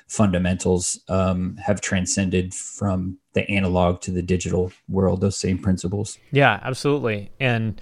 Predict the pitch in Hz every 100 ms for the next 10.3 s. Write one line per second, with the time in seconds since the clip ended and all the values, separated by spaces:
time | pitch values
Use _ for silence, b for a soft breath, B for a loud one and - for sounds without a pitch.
0 | - 151 131 123 117 - - - - 160
1 | 131 127 - 147 139 151 175 160 - 131
2 | - - 160 160 165 - 123 107 - -
3 | 147 - - - - 143 156 127 107 101
4 | 101 98 101 131 117 104 98 - 131 104
5 | 131 131 107 98 110 107 - 135 107 107
6 | 110 110 - 110 - 160 156 117 110 110
7 | 107 - 117 107 104 110 107 120 110 -
8 | 107 98 110 110 - 110 104 95 139 120
9 | - - b - 147 - 123 117 120 113
10 | 113 110